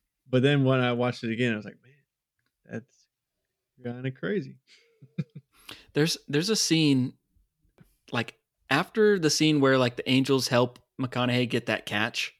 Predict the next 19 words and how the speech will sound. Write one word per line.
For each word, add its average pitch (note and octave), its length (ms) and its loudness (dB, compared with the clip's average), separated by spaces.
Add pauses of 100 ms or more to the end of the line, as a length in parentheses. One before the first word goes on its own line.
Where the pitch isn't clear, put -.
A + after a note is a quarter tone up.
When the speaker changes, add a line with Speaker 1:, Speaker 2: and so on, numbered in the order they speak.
(600)
Speaker 2:
They're A2 100 -10
like, G#2+ 200 -10
"Oh, D3+ 200 2
it's B2 140 -4
an B2 60 2
amazing D#3 380 2
play. C#3+ 320 4
It'll B2 100 2
be B2+ 120 0
shown C#3 340 4
in, A#2 180 0 (560)
you A#2 80 -8
know, A2 80 -4
baseball D3 400 4
highlights C#3 460 2
for A2 320 -2
decades D3 400 2
to B2 60 -2
come." A2+ 360 -4